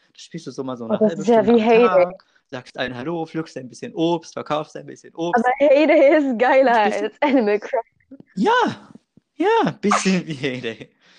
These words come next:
Speaker 2: <laughs> Sorry.
Speaker 1: Nein, Alter, Heyday ist richtig ranzig. Animal Crossing ist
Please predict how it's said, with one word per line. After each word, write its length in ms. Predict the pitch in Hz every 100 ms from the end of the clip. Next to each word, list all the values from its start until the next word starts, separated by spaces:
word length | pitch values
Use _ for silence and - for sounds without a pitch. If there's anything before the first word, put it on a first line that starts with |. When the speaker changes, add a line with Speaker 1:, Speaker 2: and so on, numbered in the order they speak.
| _ _ -
Speaker 2:
<laughs> 0 | - - 302 - 269 370 339
Sorry. 240 | - - - - 403 _
Speaker 1:
Nein, 440 | 175 143 123 120 123
Alter, 300 | 120 131 151
Heyday 460 | 147 135 135 135
ist 140 | 131 156
richtig 320 | 147 - -
ranzig. 440 | 123 135 127 117
Animal 260 | - 127 117
Crossing 260 | 139 135
ist 80 | 120